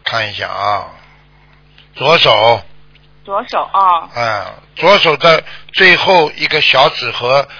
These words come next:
Speaker 1: 的一个无名，呃，无名指的当中。
Speaker 2: 哦。
Speaker 1: 明白了吗？
Speaker 2: 好的。
Speaker 1: 经常，
Speaker 2: 那，呃，
Speaker 1: 经常有些发麻。
Speaker 2: 卢台长，我要烧多少个小房子啊？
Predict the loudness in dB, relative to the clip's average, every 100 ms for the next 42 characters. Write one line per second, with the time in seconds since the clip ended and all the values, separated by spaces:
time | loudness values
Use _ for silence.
0 | -20 _ _ -4 0 2 2 0 -2 -2
1 | 0 -2 -4 -2 -4 -6 -8 -8 -6 -6
2 | -6 -8 -10 -8 -4 -2 -4 -4 -6 -4
3 | -6 -8 -12 _ _ _ _ _ _ _
4 | _ -2 4 4 4 2 -4 -20 -20 -20
5 | -14 -4 0 0 2 0 0 -2 -10 -20
6 | -20 _ _ -4 -2 0 2 2 -2 -10
7 | -6 0 0 0 -6 -6 -4 -2 -2 -2
8 | -2 -4 -4 0 4 4 4 4 4 4
9 | 2 -4 -4 -4 -6 -6 -6 -6 -10 -6
10 | -6 -4 -8 -8 -14 -14 -10 -10